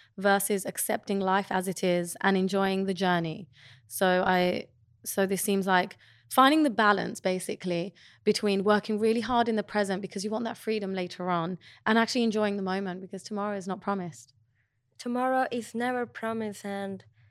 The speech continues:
Speaker 2: life can go within a second. Um,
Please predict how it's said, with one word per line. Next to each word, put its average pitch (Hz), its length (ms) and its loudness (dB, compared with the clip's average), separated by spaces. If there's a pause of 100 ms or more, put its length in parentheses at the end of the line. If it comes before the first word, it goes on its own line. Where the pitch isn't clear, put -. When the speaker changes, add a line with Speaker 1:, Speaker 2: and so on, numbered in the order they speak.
(360)
Speaker 2:
life 226 240 -2
can 254 220 -4
go 233 540 0
within 214 280 -4
a 202 60 -4
second. 247 600 -6
Um, 202 520 -6